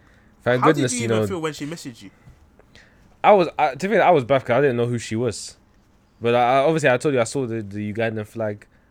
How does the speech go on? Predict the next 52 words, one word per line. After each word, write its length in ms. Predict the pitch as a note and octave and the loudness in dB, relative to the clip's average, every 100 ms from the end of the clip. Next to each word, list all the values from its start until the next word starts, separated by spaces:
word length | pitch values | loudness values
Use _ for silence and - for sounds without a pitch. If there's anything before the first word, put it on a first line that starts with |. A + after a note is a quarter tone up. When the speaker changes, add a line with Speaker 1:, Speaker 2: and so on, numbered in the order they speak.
| _ _ _ - | _ _ _ -10
Speaker 1:
on, 560 | G#2 G2+ G2+ G#2 G2+ | -6 -6 -6 -8 -8
on, 0 | |
on 220 | F#2+ G2+ | -8 -8
her 120 | G#2 G2 | -8 -6
profile, 460 | C3+ B2+ A2 F#2+ | -2 -4 -4 -8
so 120 | G2 | -4
I 40 | G2+ | -6
was 100 | G#2+ | -6
just 140 | A2 | -8
thinking, 340 | A2 G2+ G2 F#2 | -10 -10 -10 -10
"Oh, 140 | F#2 | -12
she's 200 | - F#2+ | -12 -16
just 140 | G2 | -14
one 140 | G2+ G2+ | -14 -12
of 80 | F#2+ | -8
your 160 | G#2+ | -8
lots." 420 | F#2+ F2+ - - _ _ _ _ | -8 -12 -18 -20 _ _ _ _
Speaker 2:
Yeah. 340 | A#2+ B2 A#2 G#2+ _ _ _ | -16 -12 -10 -12 _ _ _
Speaker 1:
So 180 | - A2 | -10 -8
then 140 | G2+ G#2+ | -6 -4
I 140 | A#2 | -4
just, 140 | A#2 A#2 | -4 -4
I 120 | A#2 | -2
didn't, 200 | C3+ C3+ | -4 -2
I 60 | C3 | -2
didn't 160 | D#3+ | -2
even 180 | C#3 B2+ | -4 -6
think 160 | D3 C3+ | -8 -8
nothing 280 | A#2+ B2 | -8 -6
of 160 | C3 A#2+ | -6 -6
it 100 | G#2+ | -8
until, 480 | A2 - A#2+ G#2+ - | -10 -12 -10 -10 -12
like, 160 | G#2 G2 | -12 -10
I 140 | G2+ | -10
showed 360 | G2+ D3+ D3 G#2 | -8 -6 -6 -8
you. 80 | F2+ | -14
Like, 140 | F2+ | -12
I 140 | G2 C#3+ | -6 -4
had, 180 | C3 | -4
I 140 | G2+ C#3 | -4 -6
had 220 | C3+ A2+ | -6 -10
no 300 | A2+ C3+ C#3 | -10 -6 -4
idea 380 | B2 A2 A#2 G2+ | -4 -4 -8 -8
about 240 | F#2 G2 | -8 -10
any 200 | A#2 A#2+ | -10 -10
of 80 | G2+ | -12
this 180 | G2 - | -14 -16
until, 400 | F#2+ - G#2 F#2+ _ _ _ _ | -20 -14 -14 -16 _ _ _ _
until 300 | G#2 G#2 G#2+ | -16 -12 -12
you 160 | G2+ G#2 | -10 -10
told 300 | C3 C3+ G#2 | -6 -6 -8
me 160 | F2+ | -18